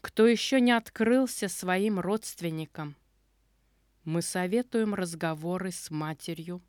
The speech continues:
или отцом перед зеркалом.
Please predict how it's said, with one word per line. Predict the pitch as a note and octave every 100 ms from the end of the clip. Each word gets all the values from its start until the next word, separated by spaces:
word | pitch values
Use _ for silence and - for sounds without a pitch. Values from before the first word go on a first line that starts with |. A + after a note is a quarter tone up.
| _ _ _ _ _ -
или | E3 D#3+
отцом | D3 C3+ - - D#3+ F3 - _ _ _ _ _ _ _ _
перед | - F3 G3 F#3+
зеркалом. | G#3 - D#3 C#3+